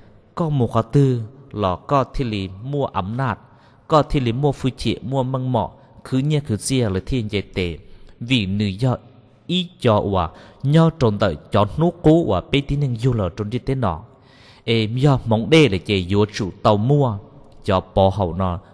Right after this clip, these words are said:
cho co. Có thi lì yếu khử tàu nó khử tàu hậu. Do căn trọng hệ tìa, nữ do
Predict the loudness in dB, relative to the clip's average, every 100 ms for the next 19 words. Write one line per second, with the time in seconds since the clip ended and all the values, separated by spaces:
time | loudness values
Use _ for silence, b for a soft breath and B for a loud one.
0 | B -4 -4 -2 -2 -2 -6 -16 -20 b
1 | b b -4 -2 0 0 0 -2 -6 -6
2 | -6 -4 -4 -4 -6 -10 -8 -8 -8 -10
3 | -14 _ b b b 0 0 2 0 0
4 | 0 -2 -2 -2 -2 -8 B B -4 0
5 | 2 0 -2 -4